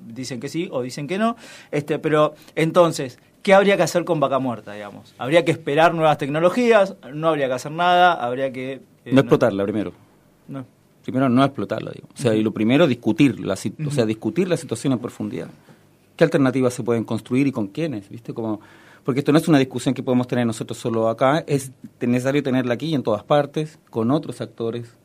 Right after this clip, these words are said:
Speaker 2: con otras personas también, compañeros, compañeras, comunidades mapuche, no mapuche, sindicatos, porque aquí hay una promesa también de mano de obra, por supuesto que hay una promesa de mano de obra, pero esta misma aplicación de esta tecnología en el contexto actual...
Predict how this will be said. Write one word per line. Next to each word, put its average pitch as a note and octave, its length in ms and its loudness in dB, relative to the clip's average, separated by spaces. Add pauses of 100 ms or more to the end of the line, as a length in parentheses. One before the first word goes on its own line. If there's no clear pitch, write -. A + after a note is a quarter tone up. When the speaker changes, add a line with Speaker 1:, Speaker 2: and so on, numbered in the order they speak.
Speaker 2:
con A2+ 160 -8
otras B2 160 -10
personas A#2+ 400 -8
también, A#2 320 -8
compañeros, A#2 560 -4
compañeras, A#2 500 -4
comunidades A2 420 -4
mapuche, A#2 440 -4
no A#2 160 -6
mapuche, B2 440 -8
sindicatos, C3+ 920 -6 (500)
porque A#2+ 180 -8
aquí A#2 100 -2
hay G3+ 60 4
una G#3 120 4
promesa C#3 280 0
también B2 260 -2
de A#2 80 -2
mano A#2 180 -4
de G#2+ 120 -2
obra, B2+ 360 0
por A2 160 -12
supuesto D3+ 480 -6
que B2 60 -8
hay - 20 -6
una A2+ 120 -6
promesa A2 300 -8
de A#2 60 -6
mano A2 180 -6
de G#2 100 -4
obra, B2+ 280 -6 (500)
pero A#2+ 320 4 (540)
esta D#3+ 180 2
misma C#3+ 480 6
aplicación C3 720 2
de C3 60 2
esta C#3 160 -2
tecnología C#3+ 640 0
en A#2 60 0
el A#2 100 -4
contexto A#2 460 -6
actual... C#3 580 -2